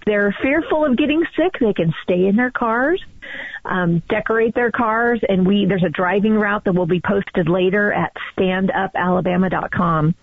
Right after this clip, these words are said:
And there will be a microphone available on the steps of the Capitol for those who want to leave a message for Governor Kay Ivey.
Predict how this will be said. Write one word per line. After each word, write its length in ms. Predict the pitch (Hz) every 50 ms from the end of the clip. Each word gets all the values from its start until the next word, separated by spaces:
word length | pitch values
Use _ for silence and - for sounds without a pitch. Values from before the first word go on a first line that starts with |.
| _ _ _ _ - - -
And 220 | - 214 190 190 190
there 80 | 208
will 200 | 202 208 262 277
be 120 | - 320 277
a 40 |
microphone 580 | 240 208 190 202 - - 262 240 - 262 247 247
available 420 | 240 190 208 208 202 214 196 208
on 280 | 196 - - 180 190 202
the 100 | 226 226
steps 300 | - - - - - -
of 60 | 247 196
the 80 | 202
Capitol 520 | 190 - 190 185 190 - 240 254 269 339 381 -
for 120 | - 220
those 220 | 180 190 185 190 196
who 120 | - 226 202
want 360 | 175 165 175 180 185 - - - -
to 200 | 226 202 190 180
leave 200 | 175 196 214 208
a 80 | 254 226
message 420 | 202 185 220 - - 294 302 285 - - - -
for 420 | - 208 196 190 185 180 180 185 - -
Governor 320 | - 220 190 165 180 180 170
Kay 240 | - - 185 170 160
Ivey. 460 | 156 151 143 147 - 160 170 220